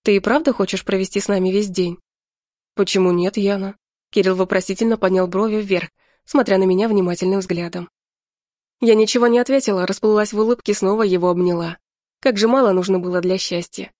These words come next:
Мне хотелось порхать по комнате от легкости, которая была сейчас у меня внутри. Ведь прошлая ночь — это своего рода гарантия, что Кирилл больше не исчезнет из нашей с Гришей жизни.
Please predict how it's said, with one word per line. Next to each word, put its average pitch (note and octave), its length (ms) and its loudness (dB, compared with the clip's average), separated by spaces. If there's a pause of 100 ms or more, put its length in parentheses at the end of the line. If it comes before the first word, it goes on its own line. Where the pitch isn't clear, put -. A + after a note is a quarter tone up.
(340)
Мне A#3+ 180 4
хотелось A#3 420 0
порхать F#3 380 -6
по F#3+ 80 -2
комнате G3 400 -2
от G3+ 80 -6
легкости, G3+ 600 -6 (340)
которая G3 320 0
была F#3 200 0
сейчас F#3+ 340 -4
у G3 40 -2
меня F#3 180 -2
внутри. F3+ 460 -6 (640)
Ведь G3+ 340 -2
прошлая G#3 420 0
ночь — G#3 320 -2
это G#3 220 2
своего G3 420 2
рода F#3 220 0
гарантия, G3 520 0
что - 180 -6
Кирилл G3 260 -2
больше F#3+ 260 -4
не F#3+ 120 2
исчезнет C4 460 -2 (260)
из A#3 140 2
нашей G3+ 260 0
с - 20 -12
Гришей G3 340 -2
жизни. F3+ 460 -4